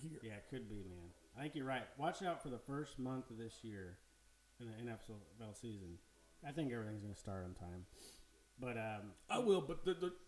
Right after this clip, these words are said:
Speaker 1: the camaraderie, the teams, it's still already behind.
Speaker 2: Exactly. They're training on, online and Skyping each other and
Speaker 1: Yeah,
Speaker 2: shit.
Speaker 1: and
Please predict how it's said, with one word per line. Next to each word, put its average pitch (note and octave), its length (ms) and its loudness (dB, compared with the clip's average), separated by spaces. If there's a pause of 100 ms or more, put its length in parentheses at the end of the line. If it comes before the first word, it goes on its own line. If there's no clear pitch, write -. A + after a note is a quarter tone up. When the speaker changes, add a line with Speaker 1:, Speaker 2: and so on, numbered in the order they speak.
(200)
Speaker 1:
the F3+ 60 -6
camaraderie, G3+ 600 2
the - 200 -4
teams, E3+ 240 0
it's - 140 -2
still C4+ 220 -2
already D3+ 260 6
behind. D3 80 4 (160)
Speaker 2:
Exactly. F#3 320 2 (100)
They're D3+ 220 6 (180)
training D3+ 440 2
on, C3 400 -2 (580)
online C3+ 460 2
and F#2 300 -6 (540)
Skyping C3+ 540 2
each - 140 -8
other E2+ 220 -4
and - 80 -8
Speaker 1:
Yeah, - 80 -4 (260)
Speaker 2:
shit. G3+ 100 0
Speaker 1:
and G3+ 80 4